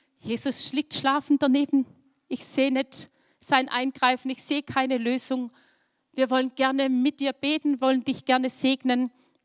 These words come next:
und dir das einfach wieder neu zusprechen. Jesus ist mit im Boot. Und Jesus wird den Wind und die Wellen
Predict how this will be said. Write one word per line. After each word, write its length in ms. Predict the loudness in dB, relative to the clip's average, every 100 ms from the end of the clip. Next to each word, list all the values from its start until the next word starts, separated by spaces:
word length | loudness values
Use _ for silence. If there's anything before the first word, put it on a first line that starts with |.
| _ _ _ -8
und 160 | -4 0
dir 80 | 2
das 160 | 2
einfach 340 | 2 0 0 -4
wieder 200 | -2 -2
neu 260 | 2 2
zusprechen. 800 | 2 -2 -6 -6 -6 -6 -4 -8 -10 _ _ _ _ _ _ _ _ _
Jesus 460 | -2 -2 0 -2 -4
ist 320 | -4 -4 -4 -4
mit 200 | -6 -6
im 100 | -6
Boot. 460 | -4 -4 -4 -8 -12 _ _ _ _ _ _ _ _ _ _ _ _ _ -6
Und 200 | 0 2
Jesus 580 | 2 2 0 0 -2
wird 220 | 0 0 0
den 240 | -2 -2
Wind 220 | -4 -2
und 120 | -4
die 140 | -6 -4
Wellen 420 | -4 -2 -4 -4